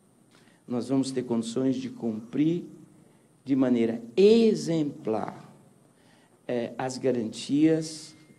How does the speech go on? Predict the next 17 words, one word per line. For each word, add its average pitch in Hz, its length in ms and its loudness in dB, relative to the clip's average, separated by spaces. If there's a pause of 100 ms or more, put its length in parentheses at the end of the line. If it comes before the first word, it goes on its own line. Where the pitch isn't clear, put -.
(760)
de 123 500 2
acessibilidade. 101 1160 -10 (920)
Porque, - 460 -10 (280)
embora 113 320 4
o 139 60 2
prédio 104 420 0
estivesse 104 440 -4
previsto 104 720 0 (500)
por 147 240 2
Oscar 117 380 2
Niemeyer 95 560 -6 (640)
no 143 200 4
projeto 110 580 -2
original, 139 840 0 (500)
mas, 135 480 -2
por 170 200 0
óbvio, 120 560 2